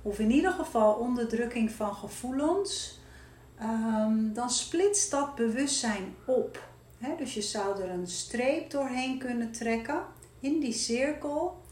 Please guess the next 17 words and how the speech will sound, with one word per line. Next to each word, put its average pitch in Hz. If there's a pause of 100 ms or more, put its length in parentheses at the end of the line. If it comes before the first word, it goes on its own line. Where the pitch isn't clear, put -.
(440)
En 233
dan 254
kun 254
je 208
zien 294
dat 285
dat 208
bewustzijn 254
zich 202 (140)
opsplitst 262
in 202
een 180 (400)
volwassen 233
bewustzijn 285 (600)
en 277
een 294
kindbewustzijn. 190